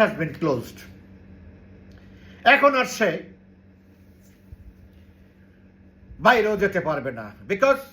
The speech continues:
তার ক্ষমতায় থাকা অবস্থায়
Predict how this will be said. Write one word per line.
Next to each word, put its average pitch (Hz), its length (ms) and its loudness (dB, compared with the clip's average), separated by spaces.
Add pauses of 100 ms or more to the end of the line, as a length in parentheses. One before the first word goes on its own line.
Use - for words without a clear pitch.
(1400)
তার 226 140 6 (520)
ক্ষমতায় 220 540 2
থাকা 208 200 2 (100)
অবস্থায় 170 440 -6